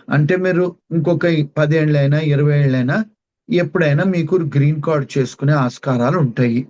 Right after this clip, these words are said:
అదండి ఐ వన్ ఫార్టీ. So ప్రీమియం ప్రాసెసింగ్ అనే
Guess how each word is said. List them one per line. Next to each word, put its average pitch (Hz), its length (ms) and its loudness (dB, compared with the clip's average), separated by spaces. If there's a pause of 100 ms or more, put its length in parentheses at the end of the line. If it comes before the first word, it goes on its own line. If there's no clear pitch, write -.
(440)
అదండి 131 340 2
ఐ 123 100 -2
వన్ 123 220 -2
ఫార్టీ. 123 360 -6 (460)
So 175 100 0
ప్రీమియం 165 420 0
ప్రాసెసింగ్ 170 760 -2 (140)
అనే 127 260 -4